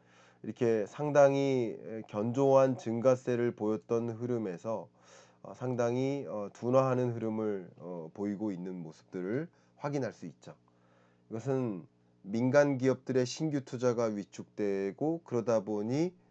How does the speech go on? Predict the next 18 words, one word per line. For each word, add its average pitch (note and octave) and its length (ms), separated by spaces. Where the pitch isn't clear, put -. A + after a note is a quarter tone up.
어, F#2 180
소비 E3 400
둔화로도 A#2 720
연결이 G#2 500
되는, E2 460
또 C#3+ 80
소비 E3 360
둔화가 B2+ 840
산업 D3 340
생산을 A#2 1000
또 G#2 240
둔화시키는, A#2 920
어, F2 160
상호작용적 A2 920
영향이 G2 520
있다라고 A2 580
저는 E2+ 260
판단을 A2+ 580